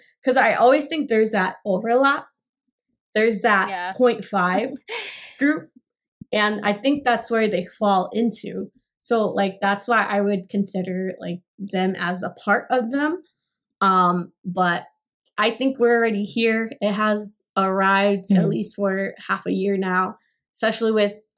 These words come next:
Speaker 1: or a year now, especially with New Jeans coming to the scene and, like, ultimately shaking everything up. And that's my reasoning. I don't know if your reasoning is
Speaker 2: <laughs>
Speaker 1: completely different.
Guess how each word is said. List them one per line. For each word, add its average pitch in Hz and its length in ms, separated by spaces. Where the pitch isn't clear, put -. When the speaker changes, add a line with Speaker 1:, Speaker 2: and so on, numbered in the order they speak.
Speaker 1:
or 185 200
a 185 80
year 196 360
now, 190 180
especially 196 420
with 180 240
New 233 200
Jeans 226 300
coming 220 300
to 214 120
the 196 60
scene 190 320
and, 190 200
like, 180 280
ultimately 190 560
shaking 180 500
everything - 440
up. - 220
And 185 360
that's 208 380
my 208 640
reasoning. 226 640
I 190 100
don't 214 160
know 208 140
if 208 140
your 202 440
reasoning 214 420
is 349 140
Speaker 2:
<laughs> 320 80
Speaker 1:
completely 220 480
different. 240 480